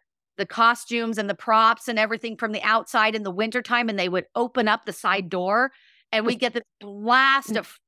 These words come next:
Speaker 1: freezing Arctic air coming in. It was, like, below zero. And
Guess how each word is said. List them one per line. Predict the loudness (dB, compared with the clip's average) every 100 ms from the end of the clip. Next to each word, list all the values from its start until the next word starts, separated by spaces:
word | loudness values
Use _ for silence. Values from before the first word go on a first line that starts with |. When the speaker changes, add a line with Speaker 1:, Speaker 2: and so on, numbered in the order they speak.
| -8
Speaker 1:
freezing | -2 0 2 0 0 -2 2
Arctic | 2 0 -12 -2
air | 2 2
coming | 2 -6 -10 -14
in. | -10 -8
It | -6
was, | -6 0
like, | -2 -2
below | -10 -6 -6 -6
zero. | -4 2 4 6 4 2 _ _ _ -4
And | 0 0 0